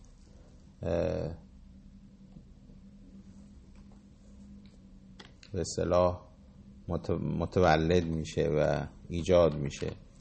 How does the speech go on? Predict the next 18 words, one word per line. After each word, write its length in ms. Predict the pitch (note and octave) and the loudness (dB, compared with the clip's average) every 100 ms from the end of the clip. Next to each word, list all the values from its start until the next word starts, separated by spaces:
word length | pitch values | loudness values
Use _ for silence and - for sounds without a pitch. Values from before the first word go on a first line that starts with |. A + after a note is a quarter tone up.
| - - - - - - | -20 -20 -18 -18 -10 4
پس، 200 | A#2 A#2 - | 4 4 4
اه، 60 | A#2 A2 G#2+ G2+ F#2+ | 8 10 10 8 8
از 300 | - G2+ G2 | 6 4 4
منظر 880 | G2+ G2+ G2 A2+ C3+ A#2 G2 F#2+ F2 F2 - - - - - | 4 4 6 4 6 6 6 6 4 -2 -10 -20 -20 -20 2
تفکر 720 | - F2+ F#2 - G2 F#2 F#2 F2+ - - - - - | 4 6 2 4 4 6 4 2 -6 -20 -20 -20 -8
اسلامی 520 | - - G2+ F#2 G2 A#2+ | -6 0 2 4 4 2
اینها، 640 | B2 G#2+ G#2 A2+ A2+ A#2+ A#2+ - - - - - | 2 2 4 6 6 4 -2 -16 -20 -20 -20 -14
اه، 380 | F2 E2+ E2+ E2+ E2 G2+ - - - - | -6 -2 -2 -2 -6 -10 -18 -20 -20 -2
دو 120 | G2 | -2
طرفه 460 | F#2 G2 F#2+ F#2+ A2 | 4 6 8 6 4
هستند. 580 | F#2 E2 - F2 F2 F2+ | 4 0 -2 -6 -4 -6
یک 120 | F#2+ - - - - - - | -6 -12 -20 -20 -20 -20 -20
جادهٔ 600 | - G2 F#2 E2+ F#2+ G#2 | 2 6 6 6 2 2
دو 160 | G2+ F#2 | 4 2
طرفه 500 | E2+ E2+ E2 D#2+ F#2 | 2 2 4 2 0
هست، 480 | E2+ D#2+ D#2+ - - | -2 -2 -4 -6 -10
یک 140 | E2+ - - - - - - - | -10 -12 -20 -20 -20 -20 -20 -6
جادهٔ 800 | E2 D#2+ D#2+ E2 D#2+ D#2+ D#2 D#2 | 0 0 0 -2 0 0 -2 -6